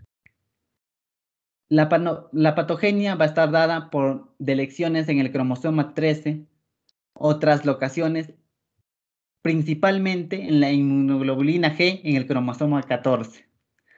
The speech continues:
También va a estar dada por una producción de una proteína M en el ochenta y cinco por ciento de los casos o una proteína de Ben Jones en el quince por ciento de los casos.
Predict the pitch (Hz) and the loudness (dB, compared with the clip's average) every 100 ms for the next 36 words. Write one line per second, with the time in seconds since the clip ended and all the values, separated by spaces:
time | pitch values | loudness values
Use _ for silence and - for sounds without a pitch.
0 | _ - _ _ - 156 196 202 180 175 | _ -20 _ _ 2 4 4 2 2 2
1 | 175 175 170 165 160 170 165 151 - _ | 0 2 0 -2 -4 -2 -4 -6 -14 _
2 | _ _ _ _ _ _ - 151 143 143 | _ _ _ _ _ _ -2 0 2 0
3 | - - 196 175 175 156 _ _ _ _ | -4 -6 -4 -4 -8 -14 _ _ _ _
4 | _ _ _ _ _ _ - 143 147 156 | _ _ _ _ _ _ -6 -2 0 0
5 | 170 151 135 135 156 170 151 - 165 156 | 0 -2 -4 -2 -2 0 -2 -2 -2 -2
6 | 117 113 _ _ _ _ _ 147 135 127 | -4 -10 _ _ _ _ _ -2 0 0
7 | 131 127 - 180 160 151 127 160 160 165 | -2 -6 -6 -8 -6 -6 -4 -2 -2 -4
8 | 170 175 175 185 - _ 156 160 156 147 | -2 -2 -2 -8 -20 _ -4 0 0 0
9 | 135 143 151 147 127 139 143 135 147 143 | -2 2 4 4 4 2 2 2 0 0
10 | 135 127 117 143 143 135 117 110 131 123 | -2 -8 -6 0 0 0 -6 -6 -4 -2
11 | 113 113 - - _ _ | -4 -6 -12 -18 _ _